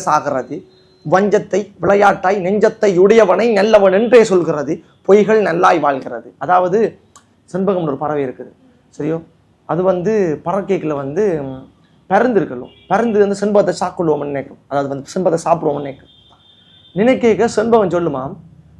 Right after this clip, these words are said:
"நான் வந்து பாம்பு தான் சாப்பிட்றேன், பாம்பை வேட்டி எடுத்தா நான் சாப்பிட்றேன், so கொஞ்சம் கவனமா இரு என்னோட" என்று செண்பகம், செண்பகத்தை சாப்பிட பறந்து நினைக்க சொல்லுமா,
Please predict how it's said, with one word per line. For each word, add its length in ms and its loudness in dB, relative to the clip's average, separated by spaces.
"நான் 140 0
வந்து 200 0
பாம்பு 320 0
தான் 180 0
சாப்பிட்றேன், 400 -4
பாம்பை 400 2
வேட்டி 240 0
எடுத்தா 180 -2
நான் 180 -6
சாப்பிட்றேன், 460 -8
so 160 -8
கொஞ்சம் 220 -6
கவனமா 300 0
இரு 140 -6
என்னோட" 220 -6
என்று 200 -6
செண்பகம், 400 -4
செண்பகத்தை 300 2
சாப்பிட 340 2
பறந்து 220 0
நினைக்க 380 -2
சொல்லுமா, 240 -4